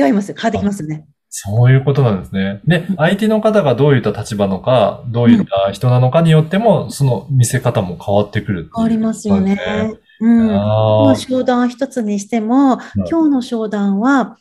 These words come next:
Speaker 1: 年配の方でどういう役職の人なのかとか、
Speaker 2: はい。
Speaker 1: うん。
Speaker 2: はい。
Speaker 1: 一回、まあ、商談でもこうね、同年代の人なのか、年下の方でも、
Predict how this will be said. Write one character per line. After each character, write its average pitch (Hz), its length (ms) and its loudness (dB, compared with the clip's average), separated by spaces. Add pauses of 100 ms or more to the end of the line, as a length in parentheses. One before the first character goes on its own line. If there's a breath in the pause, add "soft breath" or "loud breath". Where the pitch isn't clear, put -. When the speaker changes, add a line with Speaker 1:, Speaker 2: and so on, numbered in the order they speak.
Speaker 1:
年 262 280 4
配 269 220 2
の 254 140 0
方 240 460 0
で 247 320 2
ど 240 200 -2
う 254 60 2
い 226 60 2
う - 20 2
役 196 160 0
職 - 200 -6
の 185 140 -14
人 - 120 -12
な 185 80 -6
の 165 120 -6
か 156 140 -8
と 135 140 -12
か、 151 320 -4 (340 loud breath)
Speaker 2:
は 269 80 2
い。 - 20 4
Speaker 1:
う - 40 4
ん。 - 20 -2
Speaker 2:
は 180 60 -4
い。 - 60 -16 (180)
Speaker 1:
一 311 80 -16
回、 294 200 -2
ま 247 80 0
あ、 - 40 -2
商 254 160 -2
談 247 180 2
で 254 80 2
も 233 240 0
こ 214 320 2
う 214 60 0
ね、 254 260 -2
同 233 220 2
年 240 240 4
代 190 200 0
の 165 120 -4
人 160 100 -8
な 156 100 0
の 151 100 -2
か、 156 140 -4
年 139 220 4
下 202 140 -2
の 190 60 -4
方 165 140 -12
で 202 140 2
も、 175 320 -2